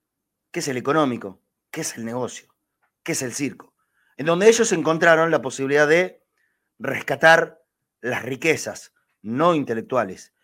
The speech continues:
muchísimo menos morales, sino económicas.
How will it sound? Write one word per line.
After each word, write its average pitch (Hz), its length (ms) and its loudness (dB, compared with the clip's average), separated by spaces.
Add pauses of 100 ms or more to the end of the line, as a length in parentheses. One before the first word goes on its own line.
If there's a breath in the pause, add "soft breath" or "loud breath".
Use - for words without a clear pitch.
(120)
muchísimo 131 460 -6
menos 123 240 -4
morales, 104 760 -8 (680)
sino 135 260 -8
económicas. 104 720 -10